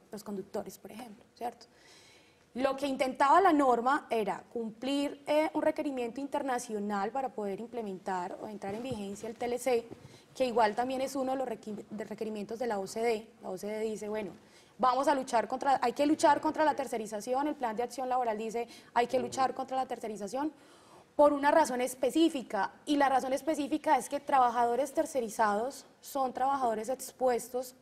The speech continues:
a muchos riesgos laborales. Pero aparte de eso, trabajadores tercerizados son trabajadores, eh, que no pueden ejercer libremente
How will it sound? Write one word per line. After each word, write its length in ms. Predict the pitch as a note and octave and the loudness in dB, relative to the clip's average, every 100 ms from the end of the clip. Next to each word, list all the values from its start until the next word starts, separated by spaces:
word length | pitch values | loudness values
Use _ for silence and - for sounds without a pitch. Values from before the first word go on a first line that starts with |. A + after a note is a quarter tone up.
| - | -14
a 120 | A3 | -8
muchos 560 | A#3+ C#4+ C#4 C4+ C#4 - - | -4 -4 -4 -6 -6 -10 -18
riesgos 560 | - C#4 B3+ G#3+ B3+ - - _ _ _ _ A#3 | -6 -2 -2 -4 -8 -8 -20 _ _ _ _ 0
laborales. 640 | B3+ A#3 A3+ F3+ - - _ _ _ - - - | 4 6 4 2 -2 -16 _ _ _ -20 -16 0
Pero 140 | C4 | 2
aparte 400 | B3+ B3+ B3+ C4+ | 4 4 2 2
de 100 | C#4+ | 2
eso, 220 | C#4 D4+ - | 2 0 -2
trabajadores 520 | C4+ B3 A#3 A3+ A3+ | 2 4 4 2 0
tercerizados 760 | - - B3+ A#3 B3 A#3+ C4+ C#4+ | -4 -6 -6 -4 0 2 2 0
son 220 | B3 A3+ | -4 -4
trabajadores, 880 | A#3 B3 A#3 G#3+ G#3 G3 A3+ - - - | 0 0 0 -4 -2 -4 -6 -10 -20 -12
eh, 500 | A3 G3+ F#3 F3+ F3 _ _ _ | -8 -6 -8 -10 -14 _ _ _
que 160 | - C#4+ | 0 2
no 260 | C#4+ C#4+ C#4+ | 4 2 4
pueden 220 | D#4 D4+ | 2 4
ejercer 420 | D#4 C4+ A#3 A3 | 0 -2 -4 -6
libremente 840 | C4 C4 C4+ C#4 C4+ A#3+ C4 C4+ | -4 -4 -2 -2 -4 -4 -6 -6